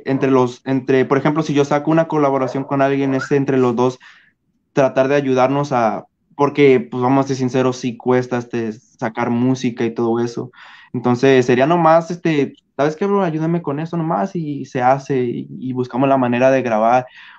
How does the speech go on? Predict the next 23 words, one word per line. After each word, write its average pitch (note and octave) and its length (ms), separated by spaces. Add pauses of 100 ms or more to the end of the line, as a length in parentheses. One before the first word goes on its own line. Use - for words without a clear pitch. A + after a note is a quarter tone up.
Por E3 140
eso, G3+ 540
la E3+ 100
mayoría D#3 320
de F3 60
las F#3 160
veces E3+ 220
yo F3 80
he F3 40
grabado E3+ 300
con F3 160
personas D3+ 360
de D3 60
aquí - 180
mismo D3 260
de D3+ 60
Ensenada, C#3 520
pues, - 180 (240)
igual A#2+ 240
B A#2 160
K, B2+ 500 (180)
este, - 320 (220)
Kaiser, B2 600